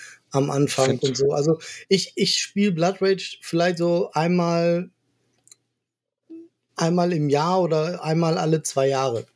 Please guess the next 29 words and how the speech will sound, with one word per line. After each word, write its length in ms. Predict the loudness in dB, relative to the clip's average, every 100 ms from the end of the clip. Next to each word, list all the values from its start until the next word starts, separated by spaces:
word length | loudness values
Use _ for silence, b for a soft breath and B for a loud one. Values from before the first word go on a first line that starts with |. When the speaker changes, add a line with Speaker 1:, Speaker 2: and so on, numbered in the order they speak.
| -10
Speaker 2:
<gasps> 760 | -4 -2 0 -4 -6 -10 -10 -2
Speaker 1:
Und 380 | 0 0 -4 -12
für 420 | -10 -6 -2 0
mich 220 | 0 0
ist 160 | -4 -4
es 140 | -4
jedes 360 | 0 2 2 0
Mal 260 | 0 2
wieder, 260 | 2 0 0
ich, 200 | -6 -8
ich 140 | -2
weiß, 340 | 0 0 -2 -4
wie 60 |
es 160 | -4 -4
geht 340 | 0 0 0 0
so, 340 | 0 0 -4 B B B B _
aber 140 | 0 0
f-, 140 | -2 -4
ich, 240 | -2 -2
ich 160 | -4 0
gewinne 300 | 2 2 2
das 200 | 0 2
nie, 280 | 0 0 -2
weil 200 | 0 0
ich 160 | 0 0
einfach, 400 | 0 0 -2 -8 _ _ _ _ _ _ _ _
ich, 240 | -4 -2 -2
ich 280 | -2 -4 _ _ -4
kenn 600 | 0 2 2 0 -4